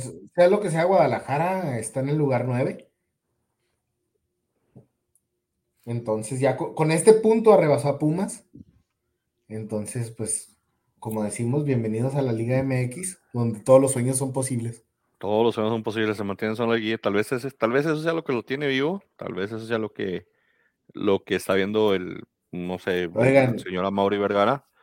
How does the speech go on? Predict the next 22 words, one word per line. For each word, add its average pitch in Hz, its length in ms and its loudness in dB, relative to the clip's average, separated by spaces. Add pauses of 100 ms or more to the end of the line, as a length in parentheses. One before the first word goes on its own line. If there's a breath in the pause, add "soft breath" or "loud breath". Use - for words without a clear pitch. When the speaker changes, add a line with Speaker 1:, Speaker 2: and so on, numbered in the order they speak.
(120 soft breath)
Speaker 1:
desde 151 340 2
que 156 80 2
hay 147 140 10
Speaker 2:
Eh, 156 40 4 (100)
Speaker 1:
repechaje, 165 760 2 (220)
que, 117 440 4
que 135 80 4
hay 131 100 8
doce 143 240 2
Speaker 2:
sí. 143 60 -2
Speaker 1:
puestos 151 360 0
de 156 80 0
liguilla 127 580 0 (220 loud breath)
y 123 120 -4
que 135 100 0
no 123 100 2
hay 123 140 2
competencia 143 760 0
pa-, 123 220 0
realmente 120 760 0
para 127 200 0
entrar 113 440 -2